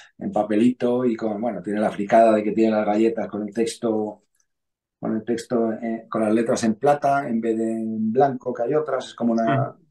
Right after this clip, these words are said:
Speaker 1: una edición buena, que tampoco me costó un dineral. Me encontré un precio que yo consideraba decente, que son treinta pavos, para que no os quedéis
Speaker 2: Ujú.
Speaker 1: con la duda.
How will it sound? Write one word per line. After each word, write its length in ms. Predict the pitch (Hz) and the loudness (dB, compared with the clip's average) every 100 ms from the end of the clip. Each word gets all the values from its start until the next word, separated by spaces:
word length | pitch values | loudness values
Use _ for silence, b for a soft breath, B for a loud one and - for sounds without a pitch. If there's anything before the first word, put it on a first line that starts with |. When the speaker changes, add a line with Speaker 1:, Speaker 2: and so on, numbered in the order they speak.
| _ _ _ _ _ _ _ _ | _ _ _ _ _ _ _ _
Speaker 1:
una 220 | - 120 123 | -2 2 4
edición 340 | 113 117 113 | 4 4 4
buena, 400 | 123 127 123 - _ b b | 6 6 4 -2 _ b b
que 100 | 113 | -2
tampoco 280 | 107 123 120 | 0 2 0
me 80 | 117 | 0
costó 200 | 110 120 | -2 -4
un 60 | |
dineral. 440 | 117 117 120 - 233 _ _ _ _ _ _ | -2 0 0 -2 -6 _ _ _ _ _ _
Me 80 | 98 | -10
encontré 260 | 98 101 110 | -6 -6 -4
un 80 | 107 | -4
precio 380 | 117 110 117 110 | -4 0 0 0
que 140 | 110 | 0
yo 80 | 113 | 0
consideraba 520 | 113 101 107 107 104 | -2 -2 -2 0 0
decente, 480 | 101 120 123 160 - | 0 0 0 -2 -4
que 100 | 104 170 - | -8 -10 -12
son 320 | - 190 101 | -10 -6 -6
treinta 360 | - 101 98 90 | -2 -2 0 -2
pavos, 420 | 95 - - _ | -4 -6 -10 _
para 180 | 90 - | -12 -10
que 60 | 82 | -12
no 220 | 95 90 | -12 -12
os 80 | 90 | -6
quedéis 220 | 117 101 | -4 -4
Speaker 2:
Ujú. 20 | |
Speaker 1:
con 120 | 117 | -8
la 80 | 92 | -8
duda. 300 | 98 113 - | -6 -8 -14